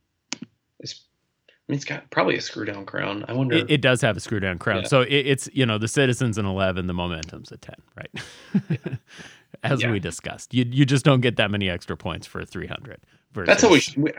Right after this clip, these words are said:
Speaker 1: well, damn it. We meant to do that. Next time we'll score all of our watches on our
Speaker 2: Yeah.
Speaker 1: sliding scale.
Speaker 2: Next time. So I, I've got another watch. I've got another watch. I think you're gonna like
Speaker 1: Do
Speaker 2: it.
Speaker 1: me.
Speaker 2: I think you're gonna like it, actually.
Speaker 1: Yeah?
Speaker 2: So
Speaker 1: What you
Speaker 2: this,
Speaker 1: got?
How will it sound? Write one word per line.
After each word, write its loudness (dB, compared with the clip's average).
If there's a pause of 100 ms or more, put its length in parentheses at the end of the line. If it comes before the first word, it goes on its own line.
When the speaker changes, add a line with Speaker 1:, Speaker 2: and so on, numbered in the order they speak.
(160)
Speaker 1:
well, 0
damn 2
it. 2
We 6
meant 6
to 2
do 6
that. 2 (640)
Next 4
time -2
we'll -6
score 2
all 2
of -4
our -2
watches -6
on -12
our -10 (400)
Speaker 2:
Yeah. -16
Speaker 1:
sliding -2
scale. -10 (220)
Speaker 2:
Next -6
time. -8 (160)
So 6 (140)
I, 4 (100)
I've 2
got 0
another 0
watch. -4 (140)
I've 2
got 2
another 0
watch. -2
I 2
think -2
you're -4
gonna -6
like -4
Speaker 1:
Do 2
Speaker 2:
it. 4
Speaker 1:
me. 2 (260)
Speaker 2:
I 2
think 0
you're 0
gonna -4
like -4
it, -6
actually. -4
Speaker 1:
Yeah? 0 (260)
Speaker 2:
So 0
Speaker 1:
What 2
you 4
Speaker 2:
this, 4
Speaker 1:
got? -10